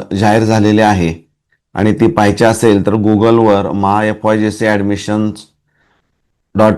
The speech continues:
इन असं टाईप केलं तर हे पेज तुम्हाला ओपन झालेलं दिसेल. हे पहा, हे होम पेज आहे आणि इथं त्याने म्हटलंय प्रोव्हिजनल मेरिट लिस्ट, बरोबर आहे. इथं काही एरर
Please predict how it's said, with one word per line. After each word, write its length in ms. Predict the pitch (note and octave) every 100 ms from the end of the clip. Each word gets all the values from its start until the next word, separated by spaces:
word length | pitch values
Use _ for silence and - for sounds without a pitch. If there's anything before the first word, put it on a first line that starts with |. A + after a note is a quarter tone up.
| -
इन 220 | C3 A#2+ G#2+
असं 240 | G2+ A2+
टाईप 360 | E2 A2+ A2+ -
केलं 320 | A2+ F#2+ D#2+ F2 _ _ _ _ _ G#2
तर 100 | G#2
हे 160 | A2+
पेज 460 | A2+ A#2+ A#2+ A#2 A#2 G2+
तुम्हाला 360 | A#2+ A#2 A#2
ओपन 340 | A2+ - A2+ A2
झालेलं 400 | G#2+ G#2+ G#2 G2
दिसेल. 400 | G2+ F#2+ F2+ F#2+ _ _ _ _ _ _ _ _ _ _ _ _ _ _ G2
हे 80 | G#2
पहा, 160 | G#2
हे 80 | G#2
होम 420 | F#2 G#2 A#2 A2+
पेज 320 | A2+ B2+ B2
आहे 360 | A#2+ G#2+ F#2+ A2+ - _ _ _ -
आणि 220 | G2+ A2
इथं 340 | G2+ G2+ A#2+
त्याने 200 | A2+ A#2
म्हटलंय 340 | A#2+ A2+ A2+ A2
प्रोव्हिजनल 680 | A2 A2+ A2+ G#2+ A#2+ B2 A#2+
मेरिट 440 | A2 G#2+ G#2+ G#2
लिस्ट, 400 | G#2 G2+ - E2+ D#2 - _ _ _ -
बरोबर 300 | A2+ A#2+ G#2
आहे. 100 | G2+
इथं 160 | -
काही 260 | G#2+ A2 A2
एरर 480 | G#2+ A2+ A#2 A2+